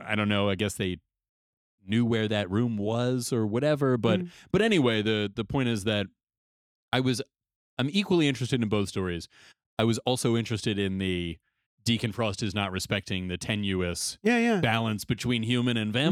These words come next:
Speaker 1: vampire, because that's an interesting idea that the upper echelons of the human government are like, "All right, you can do your thing, but,
Speaker 2: Mm-hmm.
Speaker 1: you know, don't go too far."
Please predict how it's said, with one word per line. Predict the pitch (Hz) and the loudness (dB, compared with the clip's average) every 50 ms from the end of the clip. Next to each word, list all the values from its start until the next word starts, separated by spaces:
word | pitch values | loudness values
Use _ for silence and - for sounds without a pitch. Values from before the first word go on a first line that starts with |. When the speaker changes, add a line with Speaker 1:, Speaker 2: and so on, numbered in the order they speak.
| - | 2
Speaker 1:
vampire, | 220 113 98 92 90 90 87 | 2 2 0 0 0 0 -2
because | 85 98 113 - 139 120 | -2 -4 -4 -2 -2 -2
that's | 160 175 - - | -2 -4 -2 -2
an | 170 | -2
interesting | 143 135 - 131 - - 135 123 | -2 0 -2 -2 0 0 0 0
idea | 120 110 110 107 175 208 156 104 87 87 | 0 0 0 0 2 2 2 2 0 0
that | 92 92 92 90 - _ _ _ _ _ _ _ _ _ | 0 -2 -2 -4 -6 _ _ _ _ _ _ _ _ _
the | 110 113 | -2 0
upper | - 110 - - 110 | 0 -2 -2 -2 -4
echelons | 104 101 - - 107 104 98 98 98 98 | -4 -4 -4 -4 -4 -2 -2 -2 -2 -2
of | 98 87 | -4 -2
the | 87 90 | -4 -4
human | 85 - 104 98 98 90 90 | -2 -2 -2 -2 -2 -4 -2
government | 90 98 98 90 98 92 90 87 87 | 0 0 0 0 -2 -4 -4 -4 -4
are | 85 85 85 | -4 -4 -4
like, | 90 87 85 85 80 78 - - - _ _ _ _ _ | -4 -4 -4 -4 -6 -8 -10 -14 -20 _ _ _ _ _
"All | - 123 | -4 -2
right, | 131 127 104 | 0 0 0
you | 95 92 | 0 0
can | 98 107 | -2 -2
do | 107 123 | 0 0
your | 131 131 | 0 0
thing, | 123 - 220 208 160 127 107 104 95 | 0 0 2 2 2 2 0 0 0
but, | 202 202 190 - 180 | 2 2 4 4 2
Speaker 2:
Mm-hmm. | 175 175 180 - | 2 0 -4 -4
Speaker 1:
you | 113 110 | -2 -2
know, | 104 101 | 0 0
don't | 101 110 107 | 0 0 0
go | 95 110 104 | 0 -2 -2
too | 98 - 110 98 | -2 -2 -4 -2
far." | - 143 131 117 107 101 98 92 90 | 0 2 2 2 2 2 2 0 -2